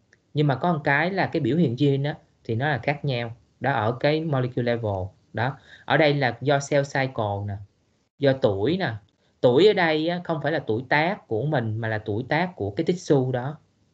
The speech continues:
À, nếu mà ai đã học cái bài D N A methylation rồi thì biết rồi đó, là mỗi cái cơ quan, mỗi cái mô của mình, mỗi cái tissue của mình á, nó đều có cái tuổi riêng của nó hết. Đó, chẳng hạn như những người hút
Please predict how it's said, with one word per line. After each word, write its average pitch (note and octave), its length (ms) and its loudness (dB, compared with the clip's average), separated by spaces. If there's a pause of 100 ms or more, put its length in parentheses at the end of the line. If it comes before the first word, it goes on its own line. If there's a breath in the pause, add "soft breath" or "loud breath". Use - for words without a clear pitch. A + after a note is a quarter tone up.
(140)
À, C#3 260 2 (280 loud breath)
nếu D#3+ 120 4
mà F#3 100 4
ai C3 220 2
đã D3 100 -2
học B2 240 -6
cái D#3 80 -2
bài A2+ 200 0
D - 20 -6
N C3 140 -2
A B2+ 60 -4
methylation B2+ 640 -4
rồi G2+ 260 -4
thì G#2+ 100 -4
biết C3+ 240 0
rồi A2 80 0
đó, A2+ 100 -2 (380 loud breath)
là A2 400 2 (240 soft breath)
mỗi B2+ 320 4
cái G3 220 0
cơ D3+ 140 6 (100)
quan, C#3 240 2
mỗi A2+ 200 -4
cái E3+ 100 -2
mô C3+ 340 2
của B2 100 0
mình, B2+ 220 -2
mỗi G2+ 100 -4
cái D3 100 -2
tissue D#3+ 340 0
của C3 60 -2
mình B2 180 0
á, B2 160 -2 (260 soft breath)
nó E3 60 2
đều C3 180 6
có D3+ 100 -2
cái F3 140 -2
tuổi A#2 260 0
riêng C#3 240 2
của C#3+ 120 -2
nó C#3 60 -4
hết. C#3+ 240 0 (360)
Đó, B2 240 0 (220 loud breath)
chẳng E3+ 200 2
hạn C3 380 2
như D3+ 120 4
những D3 220 0
người D3 120 0
hút F3 180 0